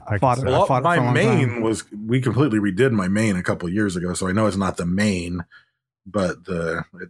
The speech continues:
Speaker 3: definitely.
Speaker 1: Sometimes there's a clean out too, and you can get to it, but it's
Speaker 3: Right,
Speaker 1: usually on
Speaker 3: there's
Speaker 1: the
Speaker 3: a, yeah,
Speaker 1: outside of
Speaker 3: there's
Speaker 1: your
Speaker 3: a clean,
Speaker 1: house.
Speaker 3: 'cause
Speaker 1: Yeah.
Speaker 3: on that side of the house, it's like only my kitchen sink and
Speaker 1: Yeah.
Speaker 3: that are the only things on that side of the house that feed into one pipe into the main.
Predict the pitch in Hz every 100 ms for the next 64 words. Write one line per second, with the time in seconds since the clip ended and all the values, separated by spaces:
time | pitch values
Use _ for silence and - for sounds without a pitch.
0 | - 90 - - 160 180 196 185 127 131
1 | 113 - 127 135 123 98 95 - 123 107
2 | 101 90 - 107 107 104 104 110 - 113
3 | 104 92 107 101 127 120 120 - - 131
4 | 120 156 147 113 110 107 - - 180 170
5 | 165 202 202 208 202 160 127 156 160 123
6 | 120 127 120 139 156 175 165 135 110 -
7 | 180 180 170 - 160 147 127 - _ _
8 | - 131 127 120 113 95 92 101 - 143
9 | 139 113 95 - - - 123 113 123 147
10 | 139 135 135 135 120 110 110 117 113 -
11 | 113 104 95 98 117 101 - 101 - 123
12 | 113 107 104 101 110 107 - 104 101 104
13 | 98 90 95 101 95 87 78 73